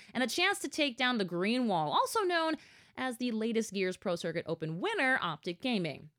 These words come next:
For more on that, check out gears dot G G or live dot gears of war dot com for more deets.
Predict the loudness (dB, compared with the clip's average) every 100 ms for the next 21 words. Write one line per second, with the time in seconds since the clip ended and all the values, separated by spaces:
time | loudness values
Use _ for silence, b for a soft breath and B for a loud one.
0 | _ -8 -4 -2 0 2 0 2 2 2
1 | 2 2 2 2 2 2 2 0 0 0
2 | 2 4 4 4 4 4 2 0 2 0
3 | 0 -2 -2 0 -2 -2 0 0 -2 -4
4 | -4 -6 -10 -10 -10 -10 -12 -8 -8 -8
5 | -14